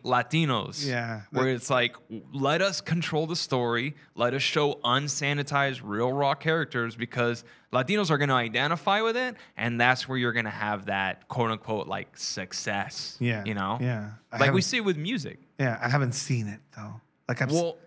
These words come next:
Speaker 2: I haven't seen it in, in film specific. Like a, like a, like a
Speaker 1: Comedy,
Speaker 2: Cool.
Speaker 1: especially, is scary for them.
Speaker 2: Yeah. o-, or just a cla-, what's the classic narco movie? And everybody's gonna say the same thing. Me-, American narco movie. Everybody's gonna say the same thing.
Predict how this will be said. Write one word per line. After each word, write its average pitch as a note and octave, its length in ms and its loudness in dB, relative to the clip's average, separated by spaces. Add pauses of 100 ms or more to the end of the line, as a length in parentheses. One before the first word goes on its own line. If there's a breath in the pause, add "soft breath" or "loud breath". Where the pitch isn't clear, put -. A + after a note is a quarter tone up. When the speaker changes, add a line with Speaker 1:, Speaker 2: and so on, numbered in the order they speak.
(380)
Speaker 2:
I A#2+ 60 4
haven't C#3+ 260 4
seen C#3+ 260 2
it C3 100 2
in, A#2+ 220 -2
in A2+ 120 -4
film A2 640 -2 (200)
specific. A#2+ 580 -6
Like B2 160 -4
a, A#2+ 80 -4
like C3 300 -2
a, B2+ 60 -4 (220)
like C3+ 220 -4
a A#2 280 -2 (240 loud breath)
Speaker 1:
Comedy, A#2 500 0
Speaker 2:
Cool. - 260 -2
Speaker 1:
especially, B2 420 0
is F#2+ 100 -6
scary G2+ 340 -2
for - 140 -10
them. D#2+ 200 -10
Speaker 2:
Yeah. B2+ 220 -2
o-, D#3+ 80 -4
or D#3+ 500 2
just C#3+ 200 -4 (340)
a C#3 80 0
cla-, D3 420 0 (140)
what's C#3+ 380 0
the E3+ 120 0
classic D3 720 0
narco B2 420 -2
movie? A2+ 440 -6 (120)
And C#3 240 2
everybody's C#3 400 4
gonna B2 200 -4
say A#2+ 180 -2
the A2 80 -4
same A2 260 -8
thing. A2 200 -14 (680)
Me-, C#3 240 6
American C#3+ 520 4
narco C3 280 0
movie. A#2 300 -6
Everybody's C3 240 0
gonna B2+ 160 -2
say B2+ 120 -2
the A#2 40 -4
same A#2+ 200 -10
thing. A#2 200 -12